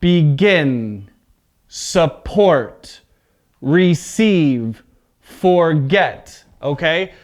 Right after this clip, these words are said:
So with verbs, the stress is on the second part of the word.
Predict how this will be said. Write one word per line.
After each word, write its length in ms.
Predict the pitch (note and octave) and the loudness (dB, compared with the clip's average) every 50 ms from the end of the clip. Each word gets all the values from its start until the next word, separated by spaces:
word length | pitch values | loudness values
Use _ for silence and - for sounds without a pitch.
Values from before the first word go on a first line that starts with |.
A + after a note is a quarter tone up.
| _ _ | _ _
So 280 | - - - - G#3 G3+ | -20 -6 -2 0 2 2
with 200 | F#3+ G3 G3 E3+ | 2 2 0 0
verbs, 760 | D#3+ E3+ F#3+ C4 C4+ A3+ F3+ E3 E3 E3 E3+ E3+ E3+ - _ _ _ _ _ _ - - | 0 0 0 2 2 4 4 4 4 4 2 0 0 -4 _ _ _ _ _ _ -12 -8
the 100 | F3 F3 | -6 -6
stress 640 | E3+ - - - - G3+ G#3+ G#3 G#3+ G#3+ G#3 - - | -6 -6 -10 -8 -4 0 0 0 0 -2 -4 -8 -10
is 240 | - G#3 F#3+ F3 G3 | -6 -6 -6 -4 -2
on 240 | G3 F#3 F#3 F#3 | -4 -4 -4 -4
the 120 | E3+ F3 E3 | -6 -6 -8
second 760 | - - - - - - G#3+ G3+ - - A3 G#3+ G#3 F#3 - | -8 -10 -14 -8 -4 -4 -4 -2 -4 -4 -6 -4 -6 -8 -12
part 380 | - - F3+ F3 F3 F#3 F3+ F3+ | -10 -6 -2 -2 -2 -2 -4 -6
of 180 | - E3 E3 D3+ | -6 -6 -6 -4
the 100 | D3+ D#3 | -4 -4
word. 500 | D3+ C#3 C#3 D3+ E3 D#3 C3+ A#2+ G#2+ G2 | -4 -2 -2 -2 -4 -4 -4 -6 -8 -10